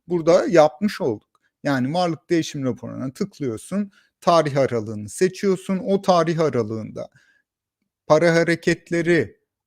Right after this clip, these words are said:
alımlar, satımlar, getiriler, işte, eee, hangi varlık sınıfında ne kadar yatırım yapmışsın, neye dönüştürmüşsün, bunların hepsini bir çırpıda görebiliyorsun. Yani çok, eee, şey,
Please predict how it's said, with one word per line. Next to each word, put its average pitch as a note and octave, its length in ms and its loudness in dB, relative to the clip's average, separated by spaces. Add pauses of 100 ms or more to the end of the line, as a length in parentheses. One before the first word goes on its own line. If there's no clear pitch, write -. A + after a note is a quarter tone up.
(180)
alımlar, D#3 640 2
satımlar, D#3 840 -4
getiriler, D3 1160 -2 (640)
işte, D3 480 -2
eee, - 40 -18 (240)
hangi D#3+ 460 0
varlık D#3 360 0
sınıfında D#3+ 560 -6
ne B2+ 220 -2
kadar D3+ 320 2
yatırım D#3 440 -4
yapmışsın, D#3 840 -6 (120)
neye B2+ 500 0
dönüştürmüşsün, D#3 1040 -6
bunların F#3 380 -2
hepsini A3 600 -4 (360)
bir A#3+ 240 0
çırpıda E3+ 480 0
görebiliyorsun. B2 960 0 (340)
Yani C#3 320 -2
çok, - 340 -2 (100)
eee, C3+ 760 0
şey, D3+ 320 0